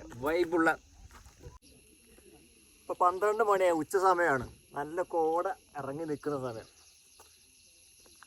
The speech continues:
Speaker 1: അതിമനോഹരമായ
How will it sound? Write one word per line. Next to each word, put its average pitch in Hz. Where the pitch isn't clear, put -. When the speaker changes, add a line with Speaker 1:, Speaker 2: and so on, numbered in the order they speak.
Speaker 1:
അതിമനോഹരമായ 156